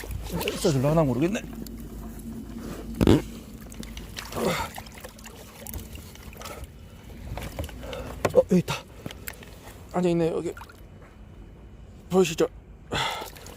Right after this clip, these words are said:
자꾸 빼! 어, 어, 어, 아이고, 물도 들어갔다. 아이씨.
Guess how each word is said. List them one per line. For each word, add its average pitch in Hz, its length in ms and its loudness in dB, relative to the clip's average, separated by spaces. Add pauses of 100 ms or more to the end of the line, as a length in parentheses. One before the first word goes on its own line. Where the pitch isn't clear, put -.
(540)
자꾸 262 240 4
빼! - 100 6 (680)
어, 208 40 6
어, - 440 8
어, - 1160 6
아이고, 220 140 12 (440)
물도 262 200 12
들어갔다. 190 320 12 (480)
아이씨. 226 880 12